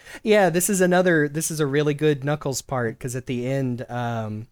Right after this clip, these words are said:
he, Sonic tosses the compass to Tails and tells him to get away, and instead, poor Tails gets, uh, knocked out by these, uh, badniks,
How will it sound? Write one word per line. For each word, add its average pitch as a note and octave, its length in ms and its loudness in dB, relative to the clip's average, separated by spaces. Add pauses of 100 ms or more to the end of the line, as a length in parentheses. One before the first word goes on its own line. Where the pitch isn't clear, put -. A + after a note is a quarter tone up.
(120)
he, A#2 640 -6
Sonic C3+ 400 -2
tosses C#3 460 -4
the A#2+ 80 -8
compass C3 420 -8
to A#2+ 420 -6
Tails C#3 500 -4
and A2 280 -8
tells B2 240 -6
him A#2+ 100 -6
to A2 80 -8
get A2+ 160 -6
away, A2+ 480 -6
and G#2 180 -10 (400)
instead, D#3+ 600 2
poor D3 160 0
Tails C#3 340 -2
gets, C3 300 -6
uh, A#2+ 260 -6
knocked B2+ 420 -6
out C3 280 -2
by A#2+ 160 -6
these, A2+ 260 -8
uh, A2 380 -8 (120)
badniks, B2 840 -6